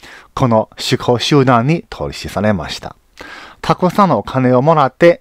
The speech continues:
しかし今は倒産ですね。三千億元を超える規模でしたが、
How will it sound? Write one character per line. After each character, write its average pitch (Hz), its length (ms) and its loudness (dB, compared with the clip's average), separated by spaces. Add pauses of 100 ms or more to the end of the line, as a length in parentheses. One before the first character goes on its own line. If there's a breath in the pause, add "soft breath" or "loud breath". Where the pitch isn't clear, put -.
し - 160 -12
か 175 140 -2
し - 240 -12 (160)
今 139 260 0
は 73 220 -12
倒 82 260 -4
産 76 300 -10
で 73 100 -12
す - 140 -10
ね。 117 220 -4 (760 loud breath)
三 202 420 4
千 190 320 6
億 143 280 0
元 156 240 2
を 170 180 4
超 143 180 2
え 120 60 4
る 113 100 0
規 113 240 -2
模 82 160 -4
で - 100 -10
し - 100 -14
た 73 140 -8
が、 107 320 0